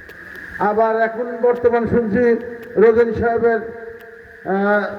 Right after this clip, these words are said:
দাঁড় করে দিছে নমিনেশন আনবে, কয়দিন আবুল হোসেনের দাঁড় করে দিয়ে নমিনেশন আনলো। আবার ইদানিং কালে শুনতেছি তার মেয়েই দাঁড়াবে। তো তার মেয়ে দাঁড়াবে,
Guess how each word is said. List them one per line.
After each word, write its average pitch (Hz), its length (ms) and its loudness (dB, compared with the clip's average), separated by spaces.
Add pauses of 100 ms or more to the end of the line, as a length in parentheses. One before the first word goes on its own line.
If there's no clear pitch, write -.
(380)
দাঁড় 226 200 2
করে 220 220 2
দিছে 247 340 4
নমিনেশন 226 500 0
আনবে, 170 380 -4
কয়দিন 220 320 0
আবুল 226 400 0
হোসেনের 254 420 0
দাঁড় 240 260 0
করে 240 160 0
দিয়ে 240 180 0
নমিনেশন 220 460 -2
আনলো। 165 280 -4 (540)
আবার 220 240 2 (200)
ইদানিং 220 460 2
কালে 202 240 -2
শুনতেছি 196 560 2
তার 202 120 2
মেয়েই 196 420 6
দাঁড়াবে। 185 380 -4 (1400)
তো 160 60 6
তার 208 360 2
মেয়ে 220 280 0
দাঁড়াবে, 226 380 2